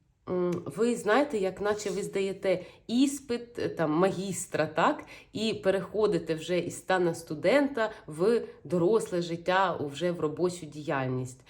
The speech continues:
Ну, це, як приклад, така, м, таке відчуття, так? Що якийсь важливий іспит, важливе знання ви отримуєте і розпочинаєте новий шлях.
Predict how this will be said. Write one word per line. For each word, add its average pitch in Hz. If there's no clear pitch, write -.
Ну, 240
це, 220
як 208
приклад, 165
така, 180
м, 147
таке 190
відчуття, 175
так? 220
Що 175
якийсь 175
важливий 180
іспит, 240
важливе 180
знання 175
ви 151
отримуєте 220
і 233
розпочинаєте 180
новий 170
шлях. 165